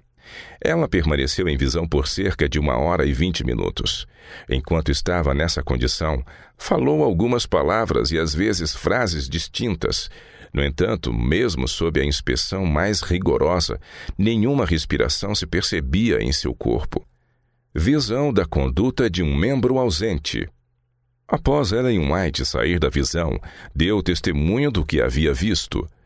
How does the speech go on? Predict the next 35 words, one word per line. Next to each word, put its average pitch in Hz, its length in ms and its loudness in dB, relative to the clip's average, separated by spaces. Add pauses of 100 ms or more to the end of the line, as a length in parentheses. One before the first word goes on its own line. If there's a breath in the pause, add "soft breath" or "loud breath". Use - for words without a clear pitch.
(500 soft breath)
Antes 165 320 0
do 120 120 0
retorno 101 500 2
de 73 140 0
Tiago 76 520 2
White 90 300 0
e - 20 0
sua 73 220 -2
esposa 85 500 0
de 73 120 -2
sua 82 180 0
viagem 71 540 0
ao 57 100 0
leste, 76 480 0 (320 loud breath)
alguém 127 400 2
de 98 140 0
nosso 71 260 0
grupo 82 320 2
fez 80 260 0
uma 76 160 0
viagem 76 480 2
de 76 140 0
negócios 76 640 0
ao 65 140 0
estado 82 320 -2
de 67 100 -2
Michigan. 82 520 0 (460 loud breath)
Portanto, 73 560 0
essa - 200 -2
pessoa 87 420 0
não 73 160 0
estava 87 340 0
presente 80 600 0
na 62 100 0
reunião 73 540 0